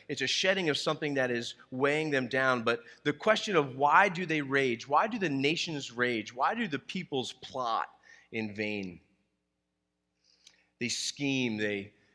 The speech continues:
they want to shake off the, the ruler, uh, the ruling reign of, of God, their creator. And it, it is a description of all of human history. This is a, a picture of what human history and what human nature, uh,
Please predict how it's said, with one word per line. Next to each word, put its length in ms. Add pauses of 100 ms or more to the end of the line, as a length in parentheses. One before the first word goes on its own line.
(120)
they 120
want 320
to 120
shake 500
off 460
the, 320
the 100
ruler, 760 (440)
uh, 140
the 140
ruling 480
reign 280
of, 160 (140)
of 180
God, 280
their 120
creator. 540
And 140
it, 120
it 120
is 240
a 120
description 560
of 100
all 300
of 80
human 300
history. 480 (520)
This 200
is 140
a, 180
a 60
picture 540
of 200
what 240
human 300
history 580 (220)
and 100
what 100
human 400
nature, 580 (360)
uh, 340